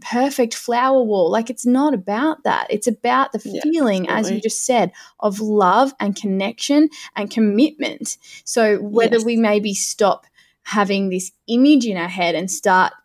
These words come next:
Speaker 1: listing, as you said, the feelings that we
Speaker 2: Mm.
Speaker 1: wanna feel, like, you know, whether it be applying it to getting a degree and going down a, a certain path, instead of saying,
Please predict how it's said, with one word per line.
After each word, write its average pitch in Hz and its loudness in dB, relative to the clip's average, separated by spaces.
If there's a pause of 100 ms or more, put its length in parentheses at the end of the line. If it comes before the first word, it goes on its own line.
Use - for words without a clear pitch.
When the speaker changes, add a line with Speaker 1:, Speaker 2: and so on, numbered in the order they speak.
(260)
Speaker 1:
listing, 196 0
as 185 -2
you 185 -4
said, 190 -4
the 180 -6 (140)
feelings 220 2
that 202 -4
we 196 -2
Speaker 2:
Mm. - -4
Speaker 1:
wanna 180 -6
feel, 220 0 (340)
like, 202 -2 (380)
you 240 -2
know, 269 2
whether 240 2
it - -2
be 214 -2
applying 220 -2
it - -8
to 226 0 (680)
getting 233 4
a 220 4
degree 208 -4
and 220 0
going 214 2
down 202 0
a, 190 -6
a 214 0 (120)
certain - -2
path, 240 0 (1120)
instead 240 2
of 226 2
saying, 214 -2